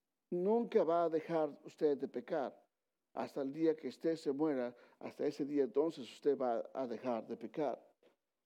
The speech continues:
La solución a este problema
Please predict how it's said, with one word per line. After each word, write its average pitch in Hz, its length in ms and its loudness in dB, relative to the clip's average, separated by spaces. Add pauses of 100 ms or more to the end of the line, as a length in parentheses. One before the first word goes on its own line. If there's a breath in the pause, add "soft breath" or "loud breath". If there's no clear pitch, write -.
(1600)
La 151 200 2
solución 175 720 4
a 175 160 4
este 180 200 2
problema 151 720 4